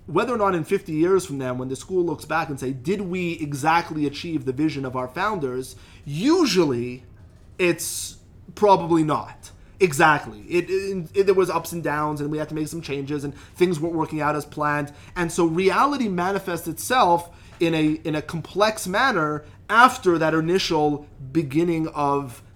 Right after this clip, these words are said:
the building process. Now, if you want to go back, and if we, if, let's take this to a much bigger and, and, and global, uh, vision,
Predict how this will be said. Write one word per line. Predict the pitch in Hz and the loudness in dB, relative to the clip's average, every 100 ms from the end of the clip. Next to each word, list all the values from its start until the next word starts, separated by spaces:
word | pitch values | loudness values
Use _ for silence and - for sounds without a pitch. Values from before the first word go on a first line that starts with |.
| - | -12
the | 143 | -6
building | 135 156 147 135 | 0 0 0 -4
process. | 120 135 131 110 - - - - - - - - - - - - - | -2 -2 -2 -6 -18 -20 -20 -20 -20 -20 -20 -20 -20 -20 -20 -20 -4
Now, | 160 160 - | 0 0 0
if | 220 - 170 | -8 -6 -4
you | 196 | -2
want | 165 190 262 311 | 2 4 6 4
to | 196 | 2
go | 190 180 | 4 4
back, | 131 143 135 - - - | 4 0 -2 -4 -14 -6
and | 160 | -2
if | 165 | -2
we, | 196 180 202 | -2 -4 0
if, | 170 | 0
let's | 175 240 220 - | 0 -4 -2 -2
take | 190 180 | -2 -2
this | 151 143 | -4 -4
to | - 135 135 143 | -4 -6 -6 -8
a | |
much | 139 190 190 131 120 | -2 -2 -2 -8 -8
bigger | - 214 147 117 - - - - - - - | -2 0 2 0 -4 -14 -18 -18 -20 -20 -14
and, | 135 123 - - | -10 -10 -12 -10
and, | 139 127 | -8 -8
and | 123 117 - - - | -10 -10 -14 -20 -20
global, | - 143 165 262 277 170 151 110 107 - - - - - 147 143 139 | -10 4 10 10 10 6 4 2 -10 -18 -20 -20 -20 -16 -14 -10 -2
uh, | 131 127 | -2 -2
vision, | 123 165 208 127 101 - | -2 0 0 -2 -8 -18